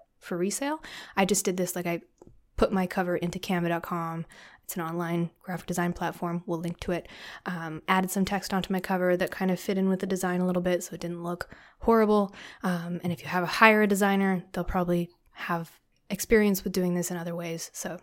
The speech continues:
don't worry about it. Um, anyways, oftentimes you receive an A R C from a publisher or author. There's this certain un-, unspoken or explicit understanding that you're gonna leave a review. A lot of people do. If they get an A R C, um, they got a free co-,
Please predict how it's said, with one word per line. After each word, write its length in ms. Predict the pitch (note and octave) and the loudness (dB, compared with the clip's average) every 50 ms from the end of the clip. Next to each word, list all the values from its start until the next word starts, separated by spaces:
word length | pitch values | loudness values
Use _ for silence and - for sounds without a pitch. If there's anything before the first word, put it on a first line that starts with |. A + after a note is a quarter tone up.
| _ - | _ -8
don't 140 | F#3 F#3 | -8 -8
worry 180 | F3+ F#3 F#3 F#3+ | -8 -10 -10 -8
about 220 | F#3+ F#3+ F#3 G3+ | -6 -6 -4 -4
it. 140 | G#3 G#3+ - _ - - - - - - - - - | -4 -4 -6 _ -20 -20 -20 -20 -20 -20 -20 -8 -4
Um, 460 | - F#3+ F3 E3+ F3 F3+ E3+ E3+ F#3 - _ _ _ _ _ _ _ _ _ _ _ _ _ _ _ _ _ _ _ _ _ _ _ _ _ _ - | -2 0 0 0 -2 -6 -8 -8 -12 -14 _ _ _ _ _ _ _ _ _ _ _ _ _ _ _ _ _ _ _ _ _ _ _ _ _ _ 6
anyways, 280 | C4+ A#3+ - - - - - - | 6 6 6 4 0 -8 2 6
oftentimes 480 | C4 C#4 C#4 C#4+ C#4 D4 C#4 C4 A3+ G3+ | 8 8 10 10 10 10 10 10 8 6
you 100 | B3 B3 | 4 4
receive 380 | B3+ B3 - C#4 C#4 C#4 B3 | 4 4 4 4 6 6 6
an 160 | B3 F#3+ A3 | 4 4 4
A 80 | A#3+ A#3 | 6 6
R 100 | A#3 A#3 | 6 4
C 360 | A3 - A#3 A3 G#3+ G#3+ G#3 | 4 2 2 2 2 2 2
from 180 | G3+ - G3+ G3 | 2 2 2 2
a 40 | F#3 | 2
publisher 500 | F#3+ G3 G3 F#3+ F#3+ - G3 F#3 F3+ - | 2 2 0 0 -2 -2 0 0 0 0
or 60 | - | 0
author. 320 | F3 F3+ E3+ - F#3 F3 F3 | -2 -4 -2 -2 -2 0 0
There's 240 | E3+ F3 - - - _ | 0 0 0 -2 -4 _
this 160 | - G3 F3 - | 0 0 2 2
certain 500 | - - F#3+ - F3 F3+ F3+ F3+ F#3 F3+ - | 2 0 0 0 2 2 2 0 0 -2 -2
un-, 240 | F3+ F3+ F#3 F3+ - - | 0 0 0 0 2 4
unspoken 580 | A#3 B3+ B3+ A#3 - C4 B3+ B3 C4+ C4 B3+ | 4 4 6 8 8 8 8 8 8 6 6
or 80 | B3 A#3+ | 6 6
explicit 380 | A#3+ A3+ - B3+ A#3 - A#3 A3 | 4 4 2 2 2 4 4 4
understanding 420 | G#3+ G#3+ G#3 - G#3+ G3+ G3 F#3+ | 4 4 2 2 0 0 0 0
that 60 | - | 0
you're 100 | - F3+ | 0 -2
gonna 240 | F#3 G3 F#3 F#3+ F#3+ | 0 0 2 2 2
leave 140 | G3 G3 F#3 | 2 2 2
a 100 | F#3 F3+ | 2 4
review. 640 | F3+ F3+ F3 F3+ F3+ F3 F3 F#3 A3+ C#4+ E4 - _ _ | 4 4 4 2 2 2 2 2 2 0 -2 -6 _ _
A 80 | - G3+ | 0 0
lot 160 | F#3+ F#3 F#3 | 2 2 0
of 80 | F#3+ F#3+ | -2 -2
people 240 | - A3 G#3+ A#3+ | -2 0 0 0
do. 320 | G#3 - F#3+ D#3+ D#3 D3 D#3 | 2 2 2 0 0 -2 -6
If 100 | F3+ - | -4 -2
they 120 | - F3+ | 0 0
get 140 | F3+ F3+ F3+ | 2 2 2
an 80 | F#3 F#3 | 2 2
A 60 | F#3 | 2
R 100 | F#3 F3 | 0 -2
C, 440 | - - G3+ F#3 F3+ F3 F3 F3 - | -2 -2 -2 0 0 -2 -2 -6 -8
um, 380 | - E3+ E3 D#3 D#3 D#3+ F3 - _ _ _ _ _ _ _ _ _ _ _ - | -10 -8 -8 -10 -10 -12 -14 -16 _ _ _ _ _ _ _ _ _ _ _ -6
they 80 | - E3 | -4 -2
got 140 | - F3+ F3+ | 0 0 -2
a 20 | |
free 180 | F3 - G#3+ A3 | 0 0 0 0
co-, 140 | - - | 0 -4